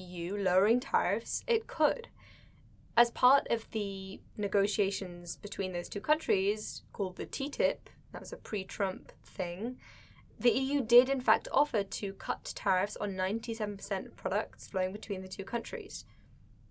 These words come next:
The U S could have done the same, they could have made concessions here and there. If Donald Trump wanted lower tariffs, then that would have been the standard way of getting them. But obviously also,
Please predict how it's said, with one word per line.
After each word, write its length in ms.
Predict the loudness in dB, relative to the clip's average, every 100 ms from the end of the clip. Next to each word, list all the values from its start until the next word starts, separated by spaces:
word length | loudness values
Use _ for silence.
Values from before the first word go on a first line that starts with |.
| -20 -10
The 140 | -2 4
U 120 | 8
S 160 | 6 6
could 200 | 2 4
have 260 | 2 2
done 160 | 2 2
the 80 | 4
same, 500 | 6 6 4 0 -2
they 140 | -2
could 140 | -2
have 80 | -2
made 420 | -2 -2 -4 -8 -18 -14
concessions 720 | -4 0 0 0 -2 0 0
here 120 | 2
and 140 | 2 4
there. 300 | 4 2 -2 -4 0
If 120 | 6
Donald 260 | 8 8 6
Trump 180 | 4
wanted 280 | 6 6 4
lower 200 | 2 2
tariffs, 480 | 4 6 6 4 2
then 120 | 2
that 160 | 2 4
would 140 | 2
have 60 | 2
been 140 | 0
the 60 | -2
standard 360 | 0 0 0
way 560 | 0 2 2 0 -2 -8 0
of 300 | 0 0 0
getting 380 | -2 0 -8 -8
them. 240 | -10 -12 -16 -20 -20 -20 -20 -20 -4 6
But 200 | 8 10
obviously 420 | 8 6 6 8
also, 720 | 8 6 4 6 6 8 6